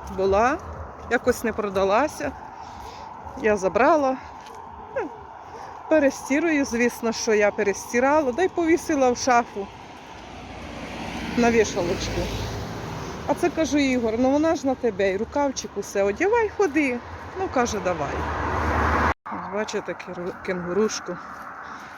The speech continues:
Кенгурушка. <laughs> Хотів сказати, кенгурушку одів.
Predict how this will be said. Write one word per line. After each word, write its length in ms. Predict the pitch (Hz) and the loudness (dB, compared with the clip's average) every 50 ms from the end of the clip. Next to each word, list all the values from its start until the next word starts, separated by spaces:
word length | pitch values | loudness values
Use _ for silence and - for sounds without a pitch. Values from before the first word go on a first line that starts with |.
| - | -4
Кенгурушка. 720 | - 196 214 190 214 214 190 180 165 - - - - 160 156 - - - - - - - | -2 -2 2 4 4 2 2 2 -2 -4 -4 -6 -6 -8 -8 -10 -14 -18 -18 -18 -18 -18
<laughs> 340 | - - - - - - - | -18 -18 -10 -8 -6 4 4
Хотів 380 | 311 - - - - 202 214 | 4 4 4 -2 -6 -6 -2
сказати, 200 | - - 262 - - - | 0 0 -2 -2 -2 -4
кенгурушку 640 | 214 202 214 220 233 220 233 226 - - - 214 | 0 2 4 4 4 4 0 -4 -6 -2 2 2
одів. 380 | 196 196 170 180 190 190 220 | 2 2 2 2 4 4 4